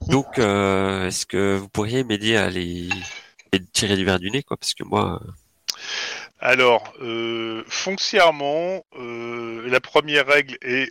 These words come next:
Speaker 2: on se sépare pas, mais dans les autres règles qui suivent, il y a on se soutient et on s'épaule. Donc moi, il y a pas de souci.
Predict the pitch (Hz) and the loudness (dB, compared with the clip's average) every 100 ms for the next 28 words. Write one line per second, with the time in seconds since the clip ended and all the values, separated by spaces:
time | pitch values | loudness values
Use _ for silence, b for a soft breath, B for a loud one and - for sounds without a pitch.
0 | - 123 - 127 - - 135 - - 127 | -6 -6 -4 -2 -2 2 2 2 2 4
1 | 151 151 139 117 120 170 185 190 190 - | 4 2 -4 -8 -2 2 2 0 -4 0
2 | 165 156 147 135 147 165 170 - 127 147 | 0 0 -8 -8 -6 -8 -8 -4 0 2
3 | 156 143 139 - 147 131 - 147 - 170 | 2 -2 -4 -2 -2 -4 -6 -6 0 0
4 | 180 139 131 - - - 113 110 - 127 | 0 -4 -4 -2 -4 -2 -4 -4 -10 -12
5 | 123 139 139 123 - 127 - - - | -10 0 0 0 0 -4 -4 -4 -6